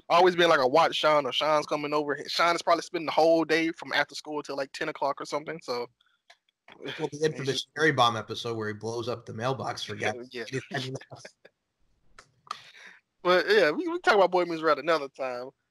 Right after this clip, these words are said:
Speaker 1: Um, uh, off air, speaking of Boy Meets World, I also did a, uh, episode with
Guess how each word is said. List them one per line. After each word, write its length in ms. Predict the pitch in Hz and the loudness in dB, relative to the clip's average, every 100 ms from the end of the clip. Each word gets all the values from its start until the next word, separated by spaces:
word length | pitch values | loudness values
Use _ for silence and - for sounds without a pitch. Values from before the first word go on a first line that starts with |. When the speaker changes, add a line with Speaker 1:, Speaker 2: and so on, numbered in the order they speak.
| _ 180 | _ 2
Speaker 1:
Um, 560 | 180 175 175 165 156 - _ _ _ _ _ - _ - - 135 | 6 6 4 2 -6 -16 _ _ _ _ _ -20 _ -20 -8 -2
uh, 100 | 123 | 0
off 300 | - 170 196 - | 4 4 4 2
air, 280 | 147 131 135 | 2 2 -2
speaking 260 | - 202 | -6 -10
of 80 | 160 | -6
Boy 160 | 160 156 | -2 -4
Meets 200 | 151 160 | -4 -4
World, 200 | 160 143 | 0 4
I 100 | 175 | 4
also 380 | 233 294 - - | 2 0 0 -6
did 180 | 165 147 | -4 -2
a, 260 | 135 135 | -2 -2
uh, 280 | - 120 117 - - | -4 -4 -4 -4 -6
episode 380 | 143 - 160 | -6 -6 -4
with 200 | 135 131 | -2 -2